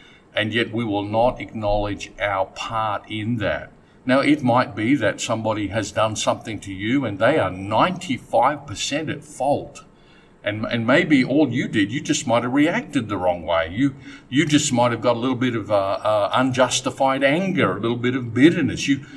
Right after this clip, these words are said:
you might have even started contemplating in your mind how you could orchestrate a payback. Are you listening?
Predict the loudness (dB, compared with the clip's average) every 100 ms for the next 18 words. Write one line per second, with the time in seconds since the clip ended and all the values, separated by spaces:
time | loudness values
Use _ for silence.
0 | -2 0 4 4 2 2 0 0 0 2
1 | 2 0 -6 -4 -4 -2 -6 0 0 0
2 | 0 0 0 -2 0 0 2 0 -2 -2
3 | -4 -4 -6 -6 -4 -2 -2 -2 -4 0
4 | -2 0 -2 -2 2 4 4 -2 -4 -4
5 | -4 -2 0 0 -2 -4 -6 -8 -10